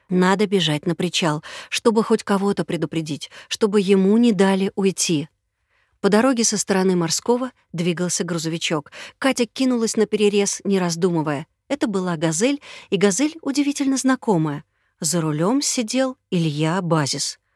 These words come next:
Он тоже увидел Катю и резко затормозил. Послышался рев сирены. Из-за сосен показалась еще одна машина, «Газик» с мигалкой, мчавшийся на полной скорости. Не милицейский, привычно желто-синий,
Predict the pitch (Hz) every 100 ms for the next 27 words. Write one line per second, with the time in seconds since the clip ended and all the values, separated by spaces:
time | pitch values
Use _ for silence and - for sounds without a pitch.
0 | _ - 294 330 269 196 175 175 170 160
1 | 151 - 147 - 233 - _ - 226 196
2 | 147 - 165 160 175 180 165 151 - _
3 | _ _ _ _ - 180 - 190 233 -
4 | 240 - 226 202 185 - 202 175 156 147
5 | - - - - 165 196 - 277 262 247
6 | - - 208 214 254 277 247 233 208 247
7 | 247 208 214 214 202 - 190 160 151 _
8 | - 156 208 208 208 - 196 190 175 151
9 | - 156 151 - 180 - 185 - 180 175
10 | - 180 165 160 - 180 160 156 - 143
11 | - - - 202 214 269 - 196 233 -
12 | 196 - - - 208 196 - 196 180 190
13 | 170 196 - 208 175 151